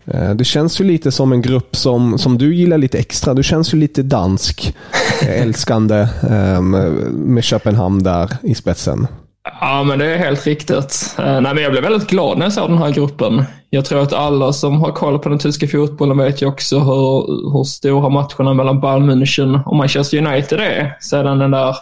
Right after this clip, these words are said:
Speaker 2: finalen nittonhundranittionio, som dock Manchester United vann. Men, eh, sen tycker jag även att det är trevligt där med F C Köpenhamn och Galatasaray.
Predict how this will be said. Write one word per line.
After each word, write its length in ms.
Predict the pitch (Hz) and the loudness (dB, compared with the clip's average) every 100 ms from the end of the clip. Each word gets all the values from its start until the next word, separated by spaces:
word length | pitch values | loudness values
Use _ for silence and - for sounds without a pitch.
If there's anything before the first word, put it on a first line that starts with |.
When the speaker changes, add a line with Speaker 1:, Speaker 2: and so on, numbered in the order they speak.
| - | -2
Speaker 2:
finalen 460 | 143 135 135 131 | 0 2 0 2
nittonhundranittionio, 1080 | 143 143 143 139 143 139 143 143 156 156 131 - _ - - - - _ - | 0 2 2 2 2 0 2 0 2 0 -2 -6 _ -20 -20 -20 -20 _ -4
som 180 | 131 | 0
dock 240 | 131 131 147 | 0 0 0
Manchester 440 | 147 131 - 139 | 0 0 0 0
United 320 | 131 135 131 | 2 0 0
vann. 360 | 143 156 107 139 - _ _ _ _ _ - | 0 0 0 0 -2 _ _ _ _ _ -4
Men, 320 | 131 127 131 | -2 2 2
eh, 80 | 127 | 2
sen 220 | 139 131 | 0 -2
tycker 140 | 135 143 | 0 -2
jag 60 | |
även 140 | 147 139 | 0 -2
att 100 | 139 | 0
det 160 | 139 | 2
är 280 | 127 120 131 | 2 2 0
trevligt 460 | - 139 139 135 147 | 0 0 0 0 -2
där 120 | 156 | 0
med 140 | 139 | 0
F 60 | 139 | 0
C 100 | 143 | -2
Köpenhamn 720 | 139 139 139 139 131 127 - | 0 2 2 2 2 2 0
och 200 | 139 - | -2 -4
Galatasaray. 920 | - 135 139 139 - 131 135 131 - | -4 -2 -2 -2 -2 -2 0 0 -2